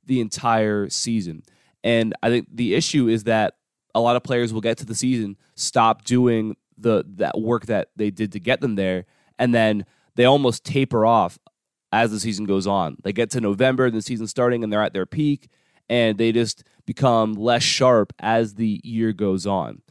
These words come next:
And so now you look on, and by the time we get to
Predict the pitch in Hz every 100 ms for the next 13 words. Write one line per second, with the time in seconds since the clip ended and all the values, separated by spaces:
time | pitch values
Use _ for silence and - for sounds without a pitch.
0 | _ _ - 117 104 127 113 107 98 _
1 | - 123 147 143 120 127 120 117 - 127
2 | 127 110 107 - _ _ 110 113 107 104
3 | 113 110 - 117 120 117 110 101 110 113
4 | 107 - 113 101